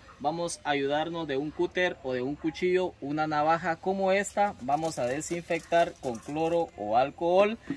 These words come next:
El procedimiento se realiza en luna llena o luna nueva.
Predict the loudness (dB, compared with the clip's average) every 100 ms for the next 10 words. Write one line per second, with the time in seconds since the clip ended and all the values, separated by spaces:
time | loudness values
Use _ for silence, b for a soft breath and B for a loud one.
0 | B -2 -2 0 -2 2 0 0 -2 -4
1 | -6 -4 -4 0 2 2 0 -4 2 4
2 | 2 -4 -6 -4 -2 0 0 0 0 2
3 | 0 0 -4 -4 -4 -2 -2 -2 0 2
4 | 2 -2